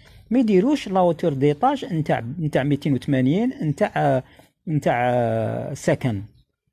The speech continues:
المفروض لي لوكو هذو نتاع الريد شوسي يكونوا عاليين شوية، ويكونوا مرفودين على الأرض،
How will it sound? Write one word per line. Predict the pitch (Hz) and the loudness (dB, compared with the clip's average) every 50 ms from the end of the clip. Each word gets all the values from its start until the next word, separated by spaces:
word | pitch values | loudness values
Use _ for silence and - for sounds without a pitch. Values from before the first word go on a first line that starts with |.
| _ _ _ _ _ | _ _ _ _ _
المفروض | 202 233 247 - - 320 359 339 285 - - _ - | 0 0 0 0 0 0 0 -2 -2 -6 -12 _ -2
لي | 180 175 190 | 2 4 4
لوكو | 180 202 254 240 - - 180 165 | 4 4 2 2 4 2 2 4
هذو | 165 160 151 160 | 2 2 0 0
نتاع | 151 143 - 139 123 | -2 0 -2 -2 -2
الريد | 131 147 160 156 | -2 -2 -4 -6
شوسي | - - 143 127 113 - 202 226 269 285 _ _ _ _ _ _ - | -6 -4 -4 -4 -4 -4 -4 -4 -4 -6 _ _ _ _ _ _ -8
يكونوا | 202 185 - 180 165 156 139 | -8 -2 -2 0 2 2 2
عاليين | 131 139 131 123 127 170 233 240 | 2 2 2 2 2 4 4 2
شوية، | 226 - - 196 185 175 170 175 185 220 - _ _ - _ _ _ _ _ _ - | 2 0 0 0 0 2 0 0 -2 -4 -8 _ _ -20 _ _ _ _ _ _ -8
ويكونوا | 156 - - 165 156 151 139 | -6 -2 0 2 2 4 4
مرفودين | 135 139 131 104 107 113 120 117 110 190 262 | 4 2 2 0 0 -2 -2 2 2 4 4
على | 294 269 202 | 4 2 0
الأرض، | 185 - - 160 147 151 | -2 0 0 -2 -2 -2